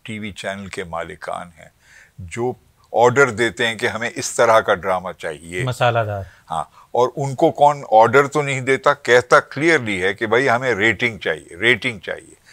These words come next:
Speaker 1: जिसका रोल है एडवर्टाइजर का, जो इश्तिहार बनाता है या जो प्रोडक्ट्स और सर्विसेज बनाता है और उसकी इश्तिहारात प्लेस करता है टीवी पर। ये पसे पर्दा जो हमें नज़र नहीं आते टीवी स्क्रीन पर,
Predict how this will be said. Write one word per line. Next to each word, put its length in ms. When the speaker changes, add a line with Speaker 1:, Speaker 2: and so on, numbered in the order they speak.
Speaker 1:
जिसका 480
रोल 360
है 280
एडवर्टाइजर 800
का, 100
जो 200
इश्तिहार 640
बनाता 540
है 220
या 100
जो 140
प्रोडक्ट्स 760
और 80
सर्विसेज 500
बनाता 440
है 100
और 100
उसकी 280
इश्तिहारात 560
प्लेस 240
करता 340
है 100
टीवी 360
पर। 200
ये 280
पसे 440
पर्दा 720
जो 180
हमें 420
नज़र 260
नहीं 300
आते 320
टीवी 340
स्क्रीन 420
पर, 200